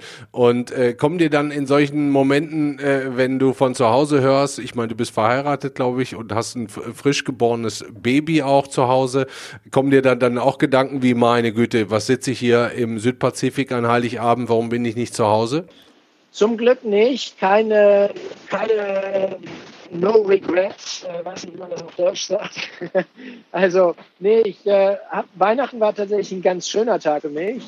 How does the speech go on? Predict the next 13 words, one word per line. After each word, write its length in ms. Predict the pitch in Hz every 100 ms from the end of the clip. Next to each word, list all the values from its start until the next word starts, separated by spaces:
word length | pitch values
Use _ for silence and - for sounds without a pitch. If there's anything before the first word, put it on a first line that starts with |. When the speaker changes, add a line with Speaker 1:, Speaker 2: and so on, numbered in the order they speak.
| 233
Speaker 2:
Ähm, 540 | 175 165 160 156 156 156
so 140 | 202
viele 180 | 208 196
Leute, 400 | 170 180 214 190 -
die 180 | 175 185
an 160 | 170 175
mich 200 | 165 -
denken, 640 | 180 226 - 233 226 208
mir 200 | 196 190
die 200 | - 180
unterstützenden 720 | 190 185 175 - 214 - 202 180
Nachrichten 500 | 190 208 214 - 190
schicken, 460 | - 190 185 180